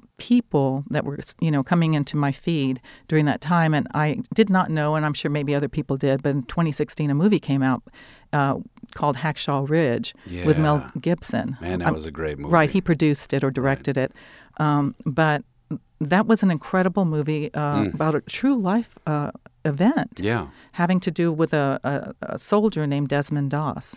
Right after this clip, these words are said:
Speaker 2: Yes.
Speaker 1: And that, you know, that watching that mo-, I asked you to watch the movie with me.
Speaker 2: Right, right, right.
Speaker 1: And,
Speaker 2: And
Speaker 1: uh,
Speaker 2: I did.
Speaker 1: yes, and that, that was, there was a lot in there, wasn't
Speaker 2: Oh,
Speaker 1: there?
Speaker 2: I was overwhelmed by it.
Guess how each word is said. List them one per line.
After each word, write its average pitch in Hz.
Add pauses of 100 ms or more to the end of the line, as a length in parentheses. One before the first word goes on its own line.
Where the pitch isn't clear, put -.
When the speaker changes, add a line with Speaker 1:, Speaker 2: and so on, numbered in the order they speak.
(100)
Speaker 2:
Yes. 76 (340)
Speaker 1:
And 170
that, 196 (200)
you 196
know, 175
that 170 (140)
watching 214
that 175
mo-, 160 (420)
I 170
asked 175
you 202
to 208
watch 165
the -
movie 147
with 139
me. 165
Speaker 2:
Right, 147
right, 151
right. 143 (380)
Speaker 1:
And, 165
Speaker 2:
And 160
Speaker 1:
uh, 101
Speaker 2:
I 110
did. 120 (120)
Speaker 1:
yes, 156
and 170
that, 180
that 185
was, 220
there 214
was 247
a 202
lot 196
in 202
there, 135
wasn't 143
Speaker 2:
Oh, 117
Speaker 1:
there? 110
Speaker 2:
I 107
was 120
overwhelmed 92
by 71
it. 65